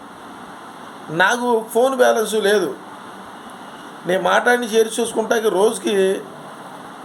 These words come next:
నూట యాభై, రెండు వందలు నెట్ బ్యాలెన్స్ అవుతున్నాయి చేసి పెడితే.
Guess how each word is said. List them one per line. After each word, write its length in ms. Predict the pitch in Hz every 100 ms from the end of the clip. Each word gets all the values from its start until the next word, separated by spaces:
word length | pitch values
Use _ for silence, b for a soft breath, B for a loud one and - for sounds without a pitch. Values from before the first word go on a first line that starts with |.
| - 151
నూట 260 | 170 220
యాభై, 200 | 233 226
రెండు 200 | 214 208
వందలు 280 | 220 262 240
నెట్ 360 | 196 180 202 214
బ్యాలెన్స్ 320 | 233 226 208
అవుతున్నాయి 380 | 208 202 175 104 - - - - - - - - - - - - - 214
చేసి 160 | 233
పెడితే. 420 | 226 226 233 147